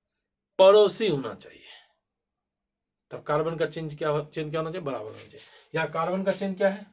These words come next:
बराबर है, बराबर है, मगर यहाँ क्लोरो है, यहाँ आयोडो है। पड़ोसी का देखो, ये तो मेरा पड़ोसी या तो ब्रोमो या तो मेरा पड़ोसी क्लोरो। क्लोरीन का, क्लोरीन का पड़ोसी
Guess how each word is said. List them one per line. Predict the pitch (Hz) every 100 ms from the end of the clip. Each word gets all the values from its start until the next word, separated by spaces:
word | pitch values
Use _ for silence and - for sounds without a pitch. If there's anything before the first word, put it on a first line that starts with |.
| _ 147
बराबर | 151 170 196 196
है, | 196 190 190 - - - - _ 147
बराबर | 156 175 185
है, | 175 170
मगर | 151 147
यहाँ | 151 147
क्लोरो | 170 180 190 196
है, | 170 156
यहाँ | 143 147 143
आयोडो | 143 151 151 147
है। | 143 147 - _ _
पड़ोसी | 139 143 139 175 165
का | 190 226 277 - _ _ _ _
देखो, | - - 110
ये | 117 135
तो | 143 113
मेरा | 120 135 160
पड़ोसी | 175 180 - 202 196
या | 185
तो | 208
ब्रोमो | 202 254 254 196 - - -
या | 151
तो | 156
मेरा | 160 160 175
पड़ोसी | 180 180 175 247 277 - -
क्लोरो। | 214 208 180 - _
क्लोरीन | 156 151 175 160
का, | 160 147 - _ _ _
क्लोरीन | 139 139 151 151
का | 147
पड़ोसी | 143 143 135 - 175 202